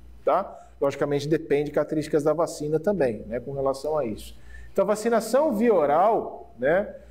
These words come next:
ela é, tem a sua praticidade no caso, mas principalmente em animal, principalmente em seres humanos. Nos animais,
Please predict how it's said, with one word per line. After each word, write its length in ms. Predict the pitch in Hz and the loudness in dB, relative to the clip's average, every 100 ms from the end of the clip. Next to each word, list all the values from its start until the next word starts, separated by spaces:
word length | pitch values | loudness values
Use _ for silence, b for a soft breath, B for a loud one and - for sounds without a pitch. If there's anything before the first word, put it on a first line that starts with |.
| B B B | B B B
ela 280 | 151 185 196 | 2 4 6
é, 240 | 190 254 247 | 6 4 2
tem 320 | - 233 277 | 2 2 2
a 80 | 214 | 2
sua 200 | 196 175 | 0 0
praticidade 560 | 156 - 156 170 208 | -2 -2 0 2 2
no 100 | 214 | 0
caso, 440 | 208 180 208 220 254 B B - | 0 2 2 0 -8 B B -4
mas 140 | 196 | -2
principalmente 380 | 196 247 262 277 | 0 0 0 2
em 20 | |
animal, 540 | 285 262 240 240 226 143 143 | 2 4 4 4 4 2 -2
principalmente 420 | 202 - 226 226 | -2 2 2 2
em 40 | |
seres 320 | 220 226 240 226 | 0 0 0 0
humanos. 400 | 208 165 135 147 | 2 2 0 0
Nos 400 | 190 320 320 269 | 2 4 4 2
animais, 760 | 208 180 185 233 190 - - | 2 2 2 2 0 -2 -10